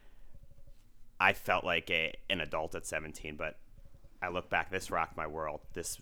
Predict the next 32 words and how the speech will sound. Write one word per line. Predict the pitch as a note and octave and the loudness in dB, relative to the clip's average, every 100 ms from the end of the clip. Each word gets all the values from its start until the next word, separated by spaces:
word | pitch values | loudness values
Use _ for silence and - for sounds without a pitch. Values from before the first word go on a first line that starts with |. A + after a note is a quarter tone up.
| - | -4
really | F#2 F2 E2+ | 0 2 6
made | E2 F#2 | 10 10
me | D#2 | 8
open | D#2 - | -2 -4
my | D#2 D#2 | -4 -2
eyes. | D2+ D2+ D2 - - - - - - - - - - - | -2 -2 -4 -6 -10 -12 -14 -16 -16 -14 -12 -10 -12 -2
And | G#2+ G#2+ | 6 10
a | |
lot | G#2+ A2 B2 | 12 12 12
of | C#3 - | 8 0
people | B2 - F#2+ | -2 2 2
say | - F2+ D#2+ D#2 D#2 E2+ | 2 2 4 4 0 -2
that | E2+ D#2+ D2+ D2 - - - - - - - | 2 4 4 2 -4 -10 -10 -8 -10 -10 -2
when | F#2+ | 0
they | F2+ F2 E2 - - | 4 4 4 0 -8
have | - - G#2 G#2+ | -8 0 0 0
a | |
family | - F2 E2+ | 0 0 2
member | E2 | 0
who | E2 D#2 | -2 -2
dies | D#2+ D2+ D2+ F#2 | 0 0 0 -2
or | D#2+ | -4
is | D2 | -4
sick, | - D#2 D2 - - - | -4 -4 -6 -10 -10 -4
that's | F2+ - | -2 -2
what | D#2+ | -4
leads | F2 E2+ | -2 -2
them | F2 | -4
to | - | -4
go | D#2 D#2+ | -4 -2
into | D#2+ G2+ | -2 -2
medicine. | F#2+ G2+ - A#2 A#2 | 0 0 0 0 -2